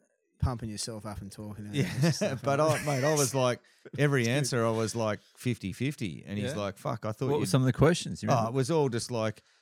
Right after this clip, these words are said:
Speaker 2: "How do you feel? Uh, what are your chances of re-injuring your knee
Speaker 3: Oh,
Speaker 2: next
Speaker 3: okay.
Speaker 2: time you
Speaker 3: Fuck.
Speaker 2: do your activity?" And all
Speaker 3: Yeah.
Speaker 2: this. And I was like, "Fifty-fifty." And Trev's like, "Fuck, I thought you'd be way more confident than that." And I s-, he said, "Just answer it quickly and honestly." So I did.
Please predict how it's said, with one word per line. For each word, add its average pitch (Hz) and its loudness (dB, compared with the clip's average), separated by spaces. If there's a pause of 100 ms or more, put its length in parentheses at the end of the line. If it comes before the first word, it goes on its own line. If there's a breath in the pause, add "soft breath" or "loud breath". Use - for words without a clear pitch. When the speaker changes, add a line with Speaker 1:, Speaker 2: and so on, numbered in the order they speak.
(160)
Speaker 2:
"How 123 2
do 117 0
you 110 -2
feel? 110 -2 (240)
Uh, 104 -2 (340)
what 120 -2
are 117 0
your 113 0
chances 104 -6
of 92 -6 (240)
re-injuring 98 -4 (460)
your 113 0
knee 101 0
Speaker 3:
Oh, 104 4
Speaker 2:
next 98 0
Speaker 3:
okay. 120 -2
Speaker 2:
time 101 0
you 98 -4
Speaker 3:
Fuck. - -10
Speaker 2:
do 117 0
your 101 -2
activity?" 101 -4
And 107 0
all 113 0
Speaker 3:
Yeah. 120 0
Speaker 2:
this. 113 -4
And 117 -2
I 127 0
was 107 -4
like, 92 -8
"Fifty-fifty." 107 -8
And 90 -6
Trev's 120 -8
like, - -10
"Fuck, - -16
I - -10
thought 160 -8
you'd 98 -8
be 87 -10
way 127 -6 (460)
more 117 -2
confident 123 -4
than 87 -6
that." 143 -4
And 82 -12
I 95 -8
s-, 95 -10 (100)
he 104 -10
said, 107 -4 (140)
"Just 113 -6
answer 113 -6
it - -10
quickly 120 -6
and 98 -6
honestly." 113 -8
So 101 -6
I 92 -4
did. 107 -2